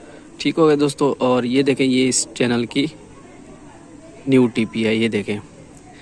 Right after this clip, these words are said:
इकतालीस ज़ीरो एक उनतीस सात सत्ताईस, ठीक है। ये vertical में है। हमारे पास साढ़े पाँच feet dish पर चौतालीस फीसद इसके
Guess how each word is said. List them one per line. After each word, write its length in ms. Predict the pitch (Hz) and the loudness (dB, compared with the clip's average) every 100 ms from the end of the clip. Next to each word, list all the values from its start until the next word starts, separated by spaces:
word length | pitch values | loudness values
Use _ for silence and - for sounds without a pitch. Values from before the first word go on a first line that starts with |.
| - - 131 | -20 -10 -8
इकतालीस 440 | 113 143 147 143 | -2 0 2 0
ज़ीरो 240 | 139 147 120 | 0 2 2
एक 460 | 139 139 - - | 2 0 -4 -6
उनतीस 440 | 127 135 - 143 - | -2 -2 -4 -6 -2
सात 280 | 131 123 | -2 -2
सत्ताईस, 680 | - 127 - 110 107 - - - | -2 -4 -2 -2 -2 -6 -6 -4
ठीक 200 | 139 151 | -2 -2
है। 120 | 147 - - - 135 | -4 -10 -20 -12 -2
ये 100 | 135 | 0
vertical 540 | 123 117 120 113 113 | 2 -2 -4 -4 -4
में 140 | 113 113 | -4 -6
है। 100 | 113 - - - | -10 -18 -20 -10
हमारे 240 | 123 139 139 | -2 0 2
पास 260 | 147 143 | 0 0
साढ़े 240 | - 139 139 | 0 -2 0
पाँच 240 | 143 143 | 0 0
feet 180 | 143 131 | -2 -2
dish 180 | 131 - | -2 -2
पर 140 | 135 | -2
चौतालीस 640 | - 127 - 143 139 135 - | -2 -6 -2 0 0 -2 -6
फीसद 320 | 131 135 120 | -4 -4 -4
इसके 400 | 120 - 131 135 | -6 -4 -2 -2